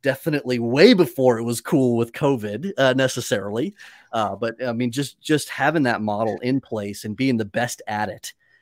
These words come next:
and, and now innovating and building on that, and just attracting all these incredible gig workers that are out there. The gig economy is exploding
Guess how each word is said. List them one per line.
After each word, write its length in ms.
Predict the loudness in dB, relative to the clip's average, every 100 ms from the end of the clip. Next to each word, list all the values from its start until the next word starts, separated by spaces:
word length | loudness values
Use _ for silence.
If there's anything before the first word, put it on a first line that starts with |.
| _ -8
and, 180 | -6
and 160 | -4 -2
now 280 | 0 0 0
innovating 640 | 2 2 2 0 -2 -4
and 160 | -8 -6
building 400 | 0 2 2 -2
on 200 | -4 -6
that, 260 | -8 -10
and 100 | -8
just 200 | -8 -8
attracting 680 | -10 -8 -4 -4 -4 -4 -4 -6
all 220 | -6 -2
these 200 | -2 -2
incredible 640 | -6 -4 0 4 4 0
gig 300 | -2 2 2
workers 460 | 4 0 0 -2 -4
that 140 | -4
are 120 | -2 0
out 220 | 0 0
there. 140 | -6
The 100 | -8
gig 240 | -4 -2 -2
economy 640 | -2 -4 -2 0 -2 -4 -14 -20 _ _ -18 -8 -4 -4 -4 -8 -14 _ _ _ _ _ -4
is 160 | -4
exploding 960 | -4 -6 -10 -6 2 6 6 4 -2